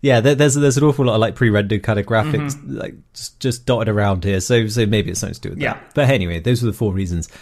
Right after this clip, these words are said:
Speaker 1: why it was never released over in
Speaker 2: Mm.
Speaker 1: Europe. And, and number three on Educating Johnny.
Speaker 2: Yeah.
Speaker 1: Jono.
Speaker 2: Hi.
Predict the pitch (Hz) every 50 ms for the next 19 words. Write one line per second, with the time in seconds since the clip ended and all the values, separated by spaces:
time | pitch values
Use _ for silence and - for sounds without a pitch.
0 | - - - 117 104 104 107 98 98 101 98 107 104 95 92 92 95 95 90 -
1 | - 95 87 95 95 113 107 92 85 82 - - 147 165 180 185 - - 185 208
2 | 226 233 226 - 262 262 247 208 - - - 127 107 87 82 90 87 - - -
3 | 87 82 90 82 98 180 139 107 - - - - - - _ _ _ _ _ _
4 | _ _ _ - - 254 151 87 - - - - 262 190 123